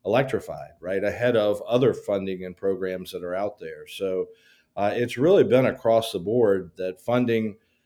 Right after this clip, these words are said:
has flown and technology as an enabler, and pro-, programs like that one in the state of Maine are starting to get implemented, and it's, it's exciting, and it's starting to become real. And, uh, as more funding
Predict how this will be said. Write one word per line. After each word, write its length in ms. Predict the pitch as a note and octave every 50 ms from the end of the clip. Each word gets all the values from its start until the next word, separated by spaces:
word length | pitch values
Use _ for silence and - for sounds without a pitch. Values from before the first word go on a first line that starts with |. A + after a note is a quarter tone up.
| _ _
has 260 | - - G2+ F#2+ F2+ -
flown 760 | - _ - - G2+ G#2 G2+ G#2 G#2+ A#2 C#3 D#3+ E3 D#3 D#3 -
and 280 | - G2 G2 F#2+ F#2 F2+
technology 720 | - A2+ - - G#2 G#2 G#2+ G#2+ A2 A2+ G#2 - A2 G#2 G2+
as 180 | G#2 G2 G2+
an 120 | G2 F#2+ F#2
enabler, 560 | G2 G2+ A2 G#2+ G#2+ A#2 A#2 A#2 A#2 A#2 -
and 200 | F#2+ F#2+ F#2 F2+
pro-, 220 | - _ - G#2 -
programs 640 | - _ - G#2 G#2+ G#2+ G2+ A2 G#2+ G#2 G#2 G2+ -
like 280 | F2 G2 G2+ - - -
that 220 | A2 G#2+ A2+ A2
one 200 | - G#2+ G#2+ G#2+
in 80 | G#2+ G#2
the 80 | G2+ F#2+
state 260 | - - G#2 G#2+ G#2
of 60 | G#2
Maine 220 | G2+ G#2+ A#2+ D3 D#3+
are 80 | A2+
starting 400 | - - - G2+ G2 G#2 A2 A2+
to 60 | A#2 A2
get 160 | G#2+ A2+ A#2
implemented, 560 | C3 C#3 C3+ C3+ A#2+ B2 B2+ C3+ D#3 D#3 C#3
and 140 | B2+ A2+ A2
it's, 340 | A2 A2+ - - - - _ _ _ _ _ _ _ _ -
it's 160 | A2+ - -
exciting, 560 | B2 - - - B2+ D3 D#3+ A2+ E2 D2+ D#2+ _ D#2+
and 100 | F#2 F#2+
it's 160 | G2 F#2+ -
starting 360 | - - - G#2+ A2 A2 A2+
to 80 | A2+ A2
become 320 | G#2 - - A#2 G#2+ G#2
real. 420 | G#2 G#2+ A#2 C3+ D#3+ F3+ F#3 C3+ G2+
And, 300 | F#2+ F2+ F#2 F#2 F2+ - _ _ _ _ _ _ _ -
uh, 240 | F2 F#2+ F#2 F#2 F#2+ -
as 260 | G#2 G#2 G2+ G2 -
more 180 | G#2 A2 B2 B2+
funding 600 | B2+ - A#2+ A#2+ A#2+ A#2+ A#2 A#2 A2+ A2 A2 G#2+